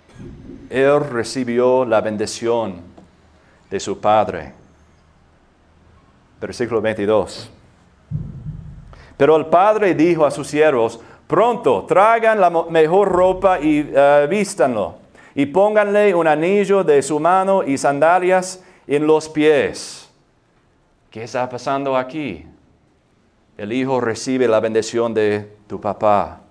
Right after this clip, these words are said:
La ropa representa que él ahora está limpiado de su rebelión. El anillo representa que otra vez va a recibir una herencia de él. Y la sandalia, en ese caso, representa que el hijo menor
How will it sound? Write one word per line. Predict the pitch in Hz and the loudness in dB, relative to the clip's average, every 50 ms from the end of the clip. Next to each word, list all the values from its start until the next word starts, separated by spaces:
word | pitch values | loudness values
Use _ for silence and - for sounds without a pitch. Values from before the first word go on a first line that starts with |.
| _ _ _ _ _ _ _ _ _ _ - | _ _ _ _ _ _ _ _ _ _ -16
La | - 95 | -14 -10
ropa | 98 - 123 131 135 135 135 123 | -6 -4 -2 -2 0 0 0 -2
representa | 120 117 113 123 113 110 120 120 113 117 113 | -2 -2 -6 -8 -10 -8 -8 -10 -10 -10 -12
que | - 127 113 101 - | -8 -8 -10 -10 -8
él | 120 123 127 135 139 120 | -8 -6 -4 -4 -2 -2
ahora | 104 107 117 127 131 127 120 | -2 -2 -2 -2 -2 -4 -4
está | 110 - 120 110 | -6 -6 -8 -8
limpiado | 110 110 110 107 107 104 107 110 113 117 113 107 92 85 73 - - - _ _ _ _ _ _ _ _ _ _ _ _ _ _ _ _ _ _ | -8 -8 -10 -8 -8 -6 -4 -2 -2 -2 -2 -4 -6 -10 -14 -16 -20 -20 _ _ _ _ _ _ _ _ _ _ _ _ _ _ _ _ _ _
de | - 107 98 | -10 -8 -8
su | - 131 123 110 | -4 -4 -2 0
rebelión. | 117 113 98 120 113 107 107 107 110 113 110 98 87 78 78 - - - - - | 0 0 0 0 0 0 0 -2 -2 -2 -2 -4 -6 -12 -18 -20 -20 -12 -2 0
El | 127 147 143 | 2 2 2
anillo | 139 151 160 165 165 156 | 2 2 2 4 4 4
representa | 151 147 147 151 143 135 147 151 143 131 143 143 | 2 2 2 2 0 2 2 0 0 0 -2 0
que | - 147 143 139 | 2 2 2 4
otra | - 151 165 165 165 165 151 | 4 4 2 2 2 0 2
vez | 147 156 165 160 127 | 2 2 2 2 2
va | 139 135 135 | 2 2 2
a | |
recibir | 135 143 131 - 147 135 139 147 143 | 2 0 -4 -4 -4 -2 -2 -2 -2
una | 147 147 147 151 123 143 120 135 | -2 -4 0 0 0 2 2 0
herencia | 135 135 143 151 156 151 - - 117 98 87 80 78 - - _ _ _ _ _ - - - - - - - _ _ - | 0 0 -2 -4 -4 -6 -8 -8 -6 -6 -6 -6 -8 -14 -20 _ _ _ _ _ -20 -20 -20 -20 -20 -20 -20 _ _ -12
de | 98 104 104 104 101 95 90 | -8 -6 -4 -4 -4 -4 -6
él. | 85 82 82 82 95 _ _ _ _ _ _ _ _ _ _ _ _ _ _ _ _ - | -8 -10 -16 -20 -20 _ _ _ _ _ _ _ _ _ _ _ _ _ _ _ _ -10
Y | 104 104 | -6 -4
la | 110 117 117 | -4 -4 -2
sandalia, | - 127 117 113 113 120 123 131 135 147 147 151 156 160 165 - - - _ _ | -2 -4 -2 2 2 4 4 4 2 0 -2 -4 -4 -6 -8 -18 -20 -20 _ _
en | - 104 107 | -12 -6 -6
ese | 110 104 - 113 107 | -6 -4 -4 -6 0
caso, | 127 123 123 127 123 - 117 107 | 0 0 0 0 -4 -6 -10 -8
representa | 117 110 107 120 113 98 113 117 117 113 127 113 110 | -8 -8 -6 -8 -8 -8 -8 -12 -10 -8 -10 -10 -10
que | - - 113 110 104 110 - | -10 -10 -8 -6 -6 -6 -8
el | 110 110 | -10 -8
hijo | 123 127 131 131 131 | -8 -8 -8 -8 -10
menor | 127 113 110 117 120 127 131 135 131 | -12 -12 -10 -10 -10 -10 -10 -10 -12